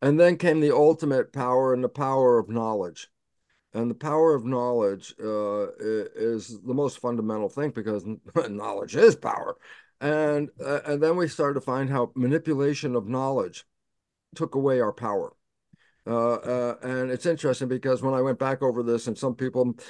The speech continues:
who are very staunch Orthodox religious people may not want to hear what I'm gonna say, but the interesting part about this was religion, uh, uh, of the Judeo-Christian version of religion today was based on losing your power.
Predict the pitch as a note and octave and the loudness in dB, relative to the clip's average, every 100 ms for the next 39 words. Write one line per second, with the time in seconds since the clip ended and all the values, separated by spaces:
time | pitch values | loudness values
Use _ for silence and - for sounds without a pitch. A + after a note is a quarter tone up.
0 | - _ C#3+ B2+ A2+ C3 B2 A#2 - C3+ | -20 _ 2 4 4 2 2 0 -4 -2
1 | C3 B2+ C3+ C3 B2+ A#2+ B2 - C3 D#3+ | -2 -2 0 0 2 2 0 0 0 0
2 | C#3+ C#3 D#3 D3+ D#3+ G#3+ A3 F3 E3+ D3 | 0 -2 0 2 2 4 4 4 2 2
3 | E3 D3+ C#3+ B2+ B2+ B2 A#2+ F#3 E3 A#2+ | 2 2 2 0 -2 -2 -2 0 4 4
4 | A#2+ - - _ _ B2+ D3 D#3 E3+ F3 | 2 -6 -20 _ _ -2 2 4 4 4
5 | E3+ D3 C#3+ C#3+ B2+ A#2+ B2 A#2 C3 B2 | 0 2 -2 0 2 2 0 0 0 -2
6 | - B2 A#2 A2+ _ _ _ _ _ _ | 2 4 4 0 _ _ _ _ _ _
7 | - C3 C3 C#3 F3+ C#3 B2+ A#2 A#2+ A#2 | -6 -2 2 2 2 2 0 0 -2 -2
8 | A#2+ A#2 A#2 A2 A#2 G#2 A2 A#2+ A2+ A#2 | 0 0 -2 -4 -4 -4 -2 0 0 -2
9 | A2+ A2+ A2+ C#3+ C3+ C#3 D#3 C#3+ A#2 C#3 | -4 -4 0 2 2 0 -4 -2 0 0
10 | D3+ B2+ G#2+ A2 A2+ G3 C3+ A#2+ - A#2 | 0 0 -2 -2 2 0 2 -2 -4 -6
11 | D#3 D#3+ C#3+ B2+ A#2+ - C3+ D#3 F3+ - | 2 4 4 2 -2 -4 0 2 2 -2
12 | D3 C3+ B2+ B2 G#2 B2+ D#3+ E3 D#3 D#3+ | -4 -2 -2 -6 -10 0 2 2 0 0
13 | B2 B2 C#3 B2 D3 C#3 B2+ F#2 | 0 0 0 0 -2 2 2 2